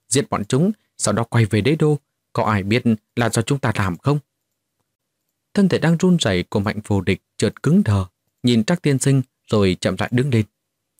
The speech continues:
Người nói không có sai, giết bọn họ xong sẽ không có ai biết. Nhưng người có nghĩ tới hay không? Nếu ta thực sự làm như vậy, ta cũng sẽ nghĩ biện pháp giết hết những người có mặt ở đây để chấm dứt hậu hoạn.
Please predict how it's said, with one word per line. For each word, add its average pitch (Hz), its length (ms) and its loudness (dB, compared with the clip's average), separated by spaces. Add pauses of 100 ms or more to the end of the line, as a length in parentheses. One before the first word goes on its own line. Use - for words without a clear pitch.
(260)
Người 104 160 0
nói 92 280 0
không 107 200 -2
có 117 120 -2
sai, 101 360 -2 (360)
giết 127 180 -2
bọn 98 160 -2
họ 95 180 -4
xong 120 360 0
sẽ - 160 -6
không 98 200 -4
có 101 120 -2
ai 95 120 -2
biết. 117 240 0 (520)
Nhưng 123 180 2
người 123 240 2
có 127 140 -2
nghĩ 127 180 2
tới 151 160 0
hay 110 160 0
không? 101 240 -2 (460)
Nếu 110 120 0
ta 101 140 -4
thực - 240 -2
sự - 200 0
làm 113 180 -2
như 151 100 2
vậy, 127 180 -4 (400)
ta 98 120 -2
cũng 110 200 0
sẽ 117 140 0
nghĩ 113 220 2
biện 123 180 -2 (100)
pháp 143 180 -2 (120)
giết 113 280 -2
hết 147 220 0
những 120 140 0
người 107 120 0
có 156 140 -2
mặt 135 200 -2
ở 107 120 0
đây 151 220 2 (320)
để 98 120 0
chấm 107 260 0
dứt 185 180 -2
hậu 98 140 -2
hoạn. 98 220 -4